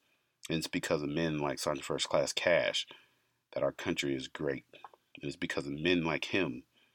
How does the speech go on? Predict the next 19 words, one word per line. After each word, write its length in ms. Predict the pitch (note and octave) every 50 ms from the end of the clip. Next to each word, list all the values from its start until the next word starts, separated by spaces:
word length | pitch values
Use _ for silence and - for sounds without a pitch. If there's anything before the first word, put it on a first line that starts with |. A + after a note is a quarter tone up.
| - - -
that 120 | - C#2 D2
I 100 | D#2+ E2
am 120 | D#2 -
proud 540 | - - - - F2 D#2+ D#2 D2+ D2 - -
to 120 | - - -
have 200 | - D2 C2+ -
served 400 | - - F#2 E2+ D#2 D#2+ D#2 D2
in 80 | D#2
the 80 | D2+ D2
United 260 | D2 D2+ C2+ C#2 -
States 280 | - - C#2 C2+ - -
military, 600 | D2+ D#2+ D#2+ D2+ C#2+ - - D2 C#2+ D2 C2 C2
in 120 | C#2+ C#2
the 80 | C#2 C2+ _ -
Army, 400 | D#2+ E2 D#2 C#2+ C#2+ C2 B1+ - _ _ _ _ _ _ _ _ _ _ _ _ _ _ _ _ _ _ _ -
and 80 | - C#2
be 160 | D2 D#2+ D#2
a 40 | C2
grunt, 380 | - - E2+ D#2 C#2 C2+ -